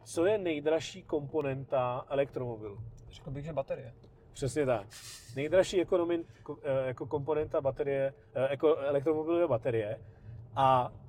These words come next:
Speaker 1: představ si, že na to, aby si měl tu swap station,
Speaker 2: Hmm.
Speaker 1: tak co je to, co potřebuješ nejvíc?
Speaker 2: Řekl bych, že ty baterie.
Speaker 1: Přesně tak. Takže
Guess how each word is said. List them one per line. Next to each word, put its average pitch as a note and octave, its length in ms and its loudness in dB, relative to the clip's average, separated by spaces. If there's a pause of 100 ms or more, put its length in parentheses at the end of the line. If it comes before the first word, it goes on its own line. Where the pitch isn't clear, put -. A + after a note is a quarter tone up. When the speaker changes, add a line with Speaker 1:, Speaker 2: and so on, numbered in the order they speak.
(260)
Speaker 1:
představ F#3 460 4
si, F#3+ 140 2
že F3+ 140 4
na F3+ 160 4
to, B2+ 420 4
aby C#3+ 200 -2
si E3 160 -2
měl D#3+ 220 0
tu E3 160 -6
swap C#3+ 280 0
station, B2 640 -6 (120)
Speaker 2:
Hmm. C#3 200 -4
Speaker 1:
tak C3+ 240 2
co - 200 0
je F3+ 140 8
to, D#3+ 220 -2
co - 160 -4
potřebuješ E3+ 420 -4
nejvíc? F#3 520 -2 (500)
Speaker 2:
Řekl B2 200 -6
bych, C3+ 140 -4
že E3 80 -8
ty - 80 -12
baterie. B2+ 400 -8 (180)
Speaker 1:
Přesně D3+ 320 -2
tak. B2+ 240 4 (280)
Takže D3+ 360 0